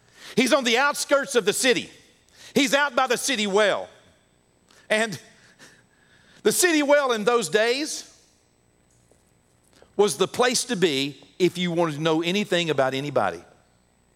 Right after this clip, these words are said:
It's like going to the beauty shop today, okay?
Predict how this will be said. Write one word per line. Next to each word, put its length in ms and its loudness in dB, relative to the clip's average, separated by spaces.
It's 160 2
like 200 0
going 180 2
to 80 0
the 80 2
beauty 280 -2
shop 260 -2
today, 320 -4
okay? 300 -2